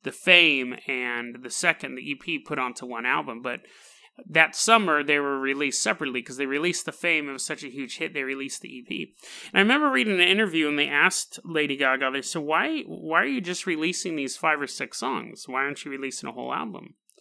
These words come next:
If you have these songs ready to go, I'm sure you have other ones." And Lady Gaga goes, "Well, these are the songs that I wanted to write." And everyone's like, "Okay." Then, and the, eh, the songs were, again, The Fame Monster was huge, too. That's where you had, uh, Bad Romance. Uh,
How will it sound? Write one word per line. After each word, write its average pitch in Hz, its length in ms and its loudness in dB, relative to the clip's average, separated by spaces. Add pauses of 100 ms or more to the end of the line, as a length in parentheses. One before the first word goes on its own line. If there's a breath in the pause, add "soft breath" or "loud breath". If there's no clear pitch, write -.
(320 soft breath)
If - 60 -10
you 170 120 2
have 190 180 8
these 202 160 2
songs 165 240 2
ready 143 220 4
to 123 80 -2
go, 160 140 2
I'm 170 100 2
sure 151 180 -2
you 131 120 -2
have 120 100 -4
other 156 180 -2
ones." 123 220 -2
And 127 100 -6
Lady 131 220 -2
Gaga 123 380 -4
goes, 123 260 -4
"Well, 147 140 0
these 175 280 0
are 151 100 -2
the 139 80 -6
songs 123 460 -4
that 131 80 -4
I 120 80 0
wanted 110 360 -6
to 143 100 -6
write." 165 320 -4
And 131 200 -14
everyone's 139 280 -12
like, 151 100 -8
"Okay." - 280 -10 (2000 soft breath)
Then, 262 520 6 (180 loud breath)
and 214 160 6
the, 233 80 8
eh, 208 260 8
the 180 80 2
songs 180 400 6
were, 165 140 0
again, 143 380 4
The 131 60 -8
Fame 147 220 2
Monster 139 260 0
was 127 140 -2
huge, - 320 -6
too. 143 180 -4
That's 135 260 2
where 143 100 0
you 131 140 -2
had, 120 380 0
uh, 120 200 0
Bad 127 340 4
Romance. 123 560 0
Uh, 151 300 0